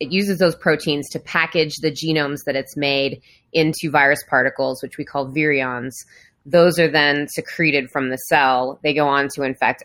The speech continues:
other cells. Some of them will get into the saliva or mucus, um, where they can be transmitted to other people, uh, and your body makes a response to that infection. Um, it,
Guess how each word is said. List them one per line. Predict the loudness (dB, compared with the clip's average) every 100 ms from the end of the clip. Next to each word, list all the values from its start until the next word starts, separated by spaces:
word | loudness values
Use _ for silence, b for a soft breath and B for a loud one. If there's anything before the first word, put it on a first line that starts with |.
| 2
other | 4 4
cells. | 4 4 6 4 0 -10 -16
Some | -2 0 0
of | 0
them | -2 -2
will | -4
get | 0 -2
into | -2 -6 -6 -6 -4 -4
the | -4
saliva | -6 -4 -2 2 2 2 2 2 -2 B B _
or | -2
mucus, | 2 2 4 4 4 2 -8 -2
um, | 0 2 0 0
where | 0
they | 0 -2
can | -4
be | -4 -4 -4
transmitted | -2 0 0 -2 0 2 0 -4
to | -2 0
other | 0 0
people, | -2 -2 -2 2 4 4 2 b b b b _
uh, | 2 4 4 2 2
and | 2 2 0
your | 0
body | 4 6 6 2 -2 -6 -6
makes | -4 -4 -2
a | -4
response | -4 -6 0 0 0 -4 -14 -6
to | -2 0
that | 2 2 2
infection. | -2 -2 -4 -4 -8 -8 -8 -10
Um, | -2 0 0 -2 -8 _ _ -20 _ _
it, | 0 0 -4